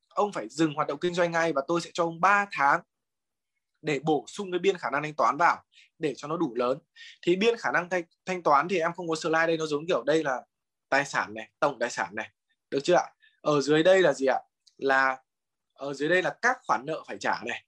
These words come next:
được chưa ạ? Thì cái đoạn còn lại ấy, thì nó gọi là biên khả năng thanh toán, thì các Bộ Tài chính nó sẽ tính vào cái đoạn này, tức là cái độ, cái độ vênh của ông giữa tổng tài sản của ông đang có với cái biên khả năng thanh toán nó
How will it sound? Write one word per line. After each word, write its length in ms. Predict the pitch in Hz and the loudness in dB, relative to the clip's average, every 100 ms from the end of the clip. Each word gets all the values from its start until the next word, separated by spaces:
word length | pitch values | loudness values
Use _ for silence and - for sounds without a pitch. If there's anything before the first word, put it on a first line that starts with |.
| _ | _
được 100 | 135 135 | -4 2
chưa 100 | 170 | 2
ạ? 120 | - | 2
Thì 100 | - | -2
cái 140 | 160 190 | 0 2
đoạn 220 | 202 - 143 | 2 0 0
còn 160 | 139 139 | 2 4
lại 160 | 143 | 0
ấy, 200 | 143 175 - | 0 -2 -4
thì 100 | 143 | -8
nó 120 | 147 | 0
gọi 140 | 175 | 2
là 80 | 135 | 2
biên 220 | 165 202 196 | 4 2 2
khả 120 | 117 | -6
năng 140 | 214 | -6
thanh 120 | 156 156 | -6 0
toán, 220 | 131 131 170 | 0 0 -6
thì 100 | 143 | -6
các 140 | 196 202 _ _ _ _ - | -2 -2 _ _ _ _ 0
Bộ 180 | 175 | 2
Tài 60 | 160 | 2
chính 140 | 151 156 | 0 -6
nó 60 | |
sẽ 120 | 175 - - | -8 -4 0
tính 160 | 156 | 2
vào 120 | 196 160 | 2 2
cái 80 | |
đoạn 200 | 160 - | 2 2
này, 160 | 123 107 | -2 -4
tức 60 | - | 0
là 80 | 170 | 0
cái 140 | 170 | 0
độ, 300 | 196 214 - _ _ _ _ | 2 0 0 _ _ _ _
cái 120 | 196 | 4
độ 220 | 208 160 156 | 4 2 2
vênh 260 | 220 220 202 | 2 2 -2
của 120 | 143 | 0
ông 280 | 170 185 180 | 0 -2 -8
giữa 200 | 220 220 - | -10 -4 0
tổng 220 | 147 - | 0 -2
tài 140 | 120 | -10
sản 220 | 120 107 101 | -8 -12 -8
của 80 | 143 | -4
ông 60 | |
đang 180 | 156 156 | -2 0
có 220 | 135 135 139 | 2 2 2
với 120 | 156 156 | -2 -2
cái 100 | 175 | 0
biên 180 | 190 | 0
khả 100 | 170 | 0
năng 120 | 123 147 | -4 -4
thanh 120 | 151 | 0
toán 240 | 135 135 | 2 2
nó 80 | 151 | 2